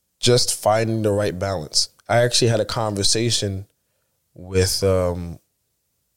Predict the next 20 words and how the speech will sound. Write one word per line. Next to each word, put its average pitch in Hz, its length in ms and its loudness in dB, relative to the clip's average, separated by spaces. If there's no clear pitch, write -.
with 113 300 2
one 104 160 2
of 104 80 -2
the, 95 160 -4
with 101 200 -20
one 101 120 -16
of 101 60 -8
the 98 80 -2
people 92 360 -16
that, 90 260 -2
you 101 80 -6
know, 87 200 0
was 87 500 -2
the 80 100 -8
start 95 340 2
of 87 80 -2
the 90 80 -6
channel 113 400 2
with 92 180 -2
me. 90 240 -8